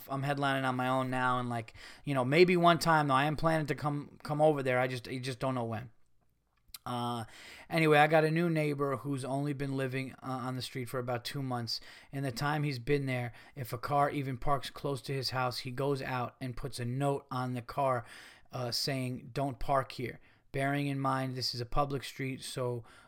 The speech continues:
uh, who doesn't really ha-, uh, yeah, it's a public street, so who doesn't really have, uh, a right to do this? Last week, he really crossed a line.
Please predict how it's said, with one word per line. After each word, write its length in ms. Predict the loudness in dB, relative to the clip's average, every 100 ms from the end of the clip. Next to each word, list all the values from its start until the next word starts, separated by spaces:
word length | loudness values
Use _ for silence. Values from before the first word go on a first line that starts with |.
| _ -8
uh, 540 | -6 -4 -4 -4 -8 -10
who 200 | -6 -2
doesn't 320 | 0 0 -2 -2
really 280 | -2 -2
ha-, 140 | -6 -10 -10
uh, 160 | -14 -14 _ _ _ -2
yeah, 280 | 2 2 0 _ _ _ _ _
it's 80 | -10
a 40 | 8
public 280 | 8 8
street, 320 | 2 0 0 0
so 320 | -2 -2 -2
who 100 | 0
doesn't 220 | 0 0
really 160 | -2 -2
have, 440 | 0 -2 -4 -10 -12 -16 _ _ _ _ _ _ -8
uh, 300 | -6 -6 -10 -14 _ _ _ _ _ _ -8
a 100 | -4
right 320 | 0 0 0
to 80 | -6
do 300 | -2 2 2
this? 260 | 2 0 -2
Last 340 | -2 -2 -2
week, 200 | -4 -4
he 120 | -4
really 240 | -4 -2 -4
crossed 400 | -4 -4 -4 -4
a 60 |
line. 420 | -2 -2 -2 -6